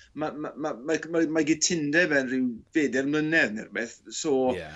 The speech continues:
Speaker 1: t'mo, os oedd unrhyw sens gyda, gyda Sky, bydden nhw yn, yn cymryd hwn yn, yn eitha araf, fel ma' Mitchelton
Speaker 2: Mm.
Speaker 1: Scott wedi wneud gyd-, gyda'r
Speaker 2: Ie.
Speaker 1: Yateses. Yy, ma' nhw'n gwbod bod y talent 'na, gant y cant, ond mae eisiau neud siŵr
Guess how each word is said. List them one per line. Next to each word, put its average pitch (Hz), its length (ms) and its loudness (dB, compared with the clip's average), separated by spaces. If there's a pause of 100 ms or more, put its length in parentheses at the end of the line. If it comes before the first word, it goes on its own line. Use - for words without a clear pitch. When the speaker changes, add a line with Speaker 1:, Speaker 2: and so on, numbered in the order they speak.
(300)
Speaker 1:
t'mo, 127 340 0
os 151 160 0
oedd 180 80 4
unrhyw 185 400 2
sens 117 540 2
gyda, 123 320 0 (260)
gyda 120 320 -2 (200)
Sky, 101 520 -6 (440)
bydden 131 240 0
nhw 131 120 0 (160)
yn, 135 240 -2
yn 135 200 -2
cymryd 156 360 2
hwn 131 320 2
yn, 135 340 -4
yn 143 240 0
eitha 170 300 0 (160)
araf, 107 480 -4 (160)
fel 175 320 4
ma' 160 120 -6
Mitchelton 98 400 -6
Speaker 2:
Mm. 85 80 -10
Speaker 1:
Scott 110 280 -8
wedi 113 160 -8
wneud 117 360 -2
gyd-, - 200 -8
gyda'r 120 280 0
Speaker 2:
Ie. 120 120 0
Speaker 1:
Yateses. 92 560 0 (300)
Yy, 123 420 0
ma' 143 160 -8
nhw'n 135 120 -6
gwbod 190 360 -2
bod 156 80 -2
y 147 40 -6
talent 127 400 -4
'na, 110 140 -4
gant 151 260 -2
y 127 80 -10
cant, 110 440 -8 (320)
ond 127 420 -2 (400)
mae 147 240 -2
eisiau 170 280 0
neud 156 240 0
siŵr 143 640 2